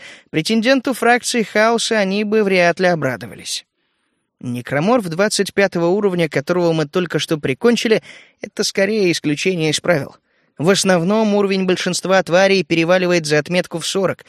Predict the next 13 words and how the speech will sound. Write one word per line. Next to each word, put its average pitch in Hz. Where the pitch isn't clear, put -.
но 131
убивать 131
их, 233
как 233
ни 226
странно, 208
не 240
очень 196
сложно. 165
Защиты 220
как 127
таковой 131
нет, 185